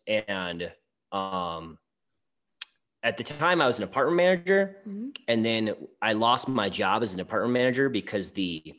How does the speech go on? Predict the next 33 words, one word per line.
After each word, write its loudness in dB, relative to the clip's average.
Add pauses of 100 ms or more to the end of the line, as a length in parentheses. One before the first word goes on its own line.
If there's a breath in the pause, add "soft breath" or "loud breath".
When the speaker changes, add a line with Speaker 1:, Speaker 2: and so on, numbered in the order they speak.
(280)
Speaker 1:
like, -2
the -4
owner 0
sold 0
the -4
building, 0 (120)
and -6
then -4
the -6
new 0
company -4
came -4
in -2
and -8
they -6
had -2
their -2
own -4
people. -4
So -12
they're -4
like, -10 (340 soft breath)
"You 2
don't 4
have 0
a 0
job 4
anymore 2
and -2
you 0
need 0
to -6
move." -4